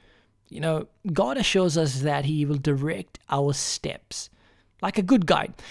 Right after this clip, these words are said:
He carefully guides us and gives us instructions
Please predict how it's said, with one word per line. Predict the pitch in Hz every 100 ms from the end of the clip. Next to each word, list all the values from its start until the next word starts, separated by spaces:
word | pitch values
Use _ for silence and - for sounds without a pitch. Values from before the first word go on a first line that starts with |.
| -
He | - 240
carefully | 247 277 302 285 226
guides | 175 156 175 185 175 151
us | 139 139 165
and | 151
gives | - 190 196
us | 202 -
instructions | 160 - - 160 175 - 151 139 135